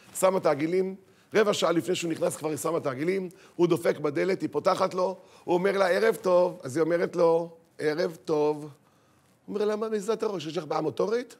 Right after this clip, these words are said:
אמר לה, "אתה לא רואה?" אומר, "לא, אני רואה רוזה, אז מה אני רואה?" אמרה לו, "תסתכל טוב", "עשיתי סחרחורת, תחזיק את הראש ישר." "מה רצית?" אמר לו, "מה זה מה רצית?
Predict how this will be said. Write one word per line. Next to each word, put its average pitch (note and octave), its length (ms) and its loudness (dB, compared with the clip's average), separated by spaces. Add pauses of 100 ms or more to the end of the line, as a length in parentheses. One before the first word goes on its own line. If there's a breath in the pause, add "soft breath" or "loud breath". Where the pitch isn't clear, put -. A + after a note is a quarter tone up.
(200)
אמר D3+ 160 0
לה, F#3+ 60 4
"אתה F3+ 140 4
לא F#3 120 4
רואה?" G3 140 2
אומר, G#3 160 0
"לא, C#4 200 4
אני G#3 120 4
רואה B3 120 6
רוזה, B3 280 6
אז G#3+ 100 2
מה B3 120 6
אני A#3 100 4
רואה?" F3 180 4 (880 soft breath)
אמרה C#3 200 0
לו, F#3+ 120 2
"תסתכל A3 560 2
טוב", F3+ 380 2
"עשיתי A#3+ 380 2
סחרחורת, A#3 520 4
תחזיק F3+ 340 0
את G3+ 100 2
הראש F#3 280 4
ישר." D#3+ 280 0
"מה A#3+ 280 6
רצית?" F3 420 0
אמר G3 160 -8
לו, C4 100 -6
"מה F#4+ 140 -12
זה E4+ 100 -12
מה C4 120 -6
רצית? - 440 -14